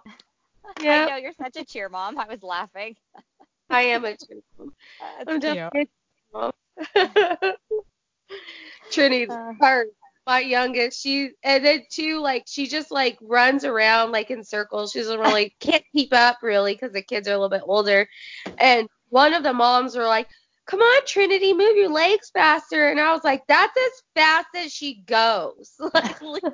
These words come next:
Speaker 2: her alone. <laughs> Leave my little dork alone, okay? <laughs>
Speaker 1: I know. I'm starting to learn. I used to be worried more so, but I'm starting to learn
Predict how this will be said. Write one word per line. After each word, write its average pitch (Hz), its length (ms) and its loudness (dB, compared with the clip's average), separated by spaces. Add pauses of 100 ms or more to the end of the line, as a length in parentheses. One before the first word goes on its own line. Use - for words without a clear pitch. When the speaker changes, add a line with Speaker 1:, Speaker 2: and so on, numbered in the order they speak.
(120)
Speaker 2:
her 415 160 -6 (380)
alone. 220 320 -12 (200)
<laughs> 480 1200 -2
Leave 339 140 -8
my 440 180 -4
little 427 260 -10
dork 254 320 -4
alone, 190 480 -2
okay? 233 520 2
<laughs> - 1080 -4
Speaker 1:
I - 60 6
know. 311 140 6
I'm 466 200 4
starting 403 260 -8 (180)
to 277 60 -10
learn. 247 300 -8 (100)
I 247 60 -8
used 349 140 -14
to - 100 -16
be 392 80 -6
worried 214 460 -8
more 262 180 -10
so, 262 440 -10
but 202 140 -6 (220)
I'm 202 100 -20
starting 233 220 -12
to 302 80 -18
learn 247 260 -16